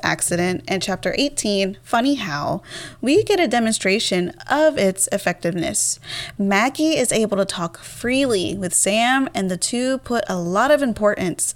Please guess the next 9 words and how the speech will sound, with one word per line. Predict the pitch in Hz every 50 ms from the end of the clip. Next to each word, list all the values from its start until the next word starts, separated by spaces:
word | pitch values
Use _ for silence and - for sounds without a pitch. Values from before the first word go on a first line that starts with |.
| -
on | - 208 208 202 202 208 202 196
them | 208 240 269 269
being | 254 277 277 254
able | 240 220 214 220 208
to | -
hear | 190 185 190 180 180
their | 196 190 180
real | 170 175 170 175 180
voices. | 180 185 196 214 226 247 247 - - - - - - - - -